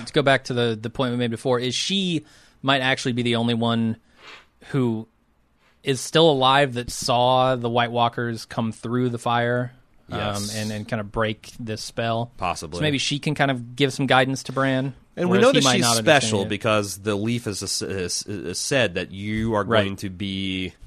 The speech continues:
Speaker 2: you know, he's gonna leave this place, and you're gonna be crucial to his survival and to his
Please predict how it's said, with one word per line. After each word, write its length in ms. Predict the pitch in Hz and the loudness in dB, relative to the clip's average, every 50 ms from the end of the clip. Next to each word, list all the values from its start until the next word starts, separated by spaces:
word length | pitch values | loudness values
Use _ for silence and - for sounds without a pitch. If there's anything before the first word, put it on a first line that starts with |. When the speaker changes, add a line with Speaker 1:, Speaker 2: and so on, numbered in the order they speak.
| - - _ _ _ _ _ _ _ _ | -20 -20 _ _ _ _ _ _ _ _
Speaker 2:
you 120 | 90 95 | -8 -6
know, 220 | 95 92 90 90 90 | -4 -4 -4 -4 -4
he's 180 | - 117 113 | -4 -6 -4
gonna 160 | 113 117 104 98 | -4 -2 -2 -2
leave 240 | 98 104 110 107 | -2 -4 -4 -4
this 160 | 98 107 95 - | -4 -6 -6 -6
place, 320 | - - 107 104 98 - | -4 -2 -2 -2 -2 -4
and 80 | - 95 | -6 -6
you're 120 | 98 101 | -6 -4
gonna 100 | 101 104 | -4 -4
be 100 | 95 95 | -4 -6
crucial 460 | 90 - - - 120 110 - - 107 98 | -10 -12 -8 -6 -6 -4 -4 -4 -6 -8
to 160 | - 104 90 | -8 -8 -8
his 220 | 85 104 95 90 | -6 -6 -6 -6
survival 680 | - - 92 85 90 90 90 90 90 87 92 92 90 | -8 -8 -8 -6 -4 -2 -2 -2 -2 -2 -4 -4 -4
and 140 | 87 85 82 | -6 -6 -8
to 120 | - 90 87 | -10 -10 -10
his 460 | 85 92 87 85 82 82 - - | -8 -8 -8 -8 -8 -10 -12 -14